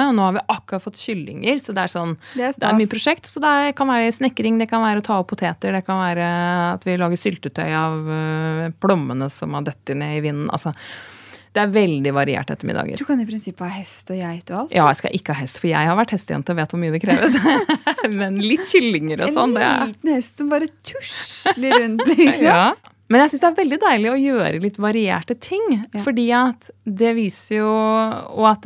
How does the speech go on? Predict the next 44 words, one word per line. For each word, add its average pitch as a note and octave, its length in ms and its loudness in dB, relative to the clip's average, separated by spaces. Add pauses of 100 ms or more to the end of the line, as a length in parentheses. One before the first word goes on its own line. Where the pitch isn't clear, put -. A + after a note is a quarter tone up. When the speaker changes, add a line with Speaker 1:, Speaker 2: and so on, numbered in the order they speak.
Speaker 1:
det A#3+ 160 -4
ikke - 160 -4
trenger G3 320 -2
å G#3 60 -2
være G3 260 2
en F#3 80 -4
organisert F#3+ 560 -2
aktivitet. A3+ 520 -2 (600)
Speaker 2:
Mm. G#3 300 -8
Speaker 1:
Men A3+ 200 6
det G#3+ 120 4
kan A3 160 2
være F3 280 4
en F#3+ 100 2
blåbærtur, F3+ 600 2
eller F3+ 240 -2
vi F3+ 140 2
kan F#3+ 160 -2
sykle F3 460 -6
til F#3 100 -2
naboen F3+ 600 -2
og F3+ 340 -4
spise F3 240 -6
is, F#3 300 -2 (100)
eller F#3 200 0
at F3 120 -6
vi F#3+ 240 2
på F3+ 160 -8
en F3+ 60 -2
måte E3+ 200 -4
jobber D3+ 300 -2
litt A3+ 140 -2
da, G#3+ 100 0
sånn E3+ 160 -8
som - 80 -6
i G#3 80 -2
går C#4 180 -2
var F4+ 120 -6
det - 20 -8
potetopptaking C3 800 -4
for, E3+ 160 -4
eh, D#3+ 720 -4 (420)
guttungen D3+ 340 -6
og D3+ 160 -6